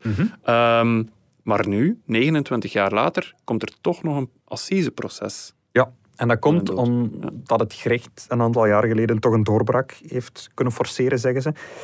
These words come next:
Speaker 1: Eh, het, het Leuvense gerecht heeft eigenlijk een, een onderzoeker aangesteld, een speurder die alle onopgeloste moorden in, in de regio moest herbekijken. Ook de moord op Jules en Jeanne. En hij neemt dat dossier vast, hij leest heel dat dossier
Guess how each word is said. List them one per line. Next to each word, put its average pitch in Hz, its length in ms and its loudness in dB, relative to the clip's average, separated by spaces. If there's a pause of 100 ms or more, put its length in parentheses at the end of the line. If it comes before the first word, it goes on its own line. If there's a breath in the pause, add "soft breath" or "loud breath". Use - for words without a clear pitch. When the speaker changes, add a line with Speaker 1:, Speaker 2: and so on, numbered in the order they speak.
(240 loud breath)
Speaker 1:
Eh, 113 140 0
het, 123 200 -2
het 120 120 0
Leuvense 147 260 4
gerecht 147 220 2
heeft 131 160 0
eigenlijk 131 360 4
een, 120 380 4
een 113 200 4
onderzoeker 120 440 4
aangesteld, 185 400 4
een 123 120 0
speurder 147 560 0
die 117 200 -2
alle 180 260 4
onopgeloste 151 680 0
moorden 139 580 0
in, 117 240 -2
in 113 140 0
de 107 60 0
regio 113 460 0
moest 113 220 0
herbekijken. 92 720 0 (840 loud breath)
Ook 147 220 4 (340)
de 107 120 -2
moord 110 300 0
op - 120 -6
Jules 98 200 -2
en 92 60 0
Jeanne. 82 240 -2 (180)
En 90 320 -2 (160)
hij 107 100 -2
neemt 98 200 0
dat 90 140 0
dossier 120 360 -2
vast, 143 280 0
hij 98 80 0
leest 107 400 2
heel 135 160 4
dat 120 160 2
dossier 135 480 -2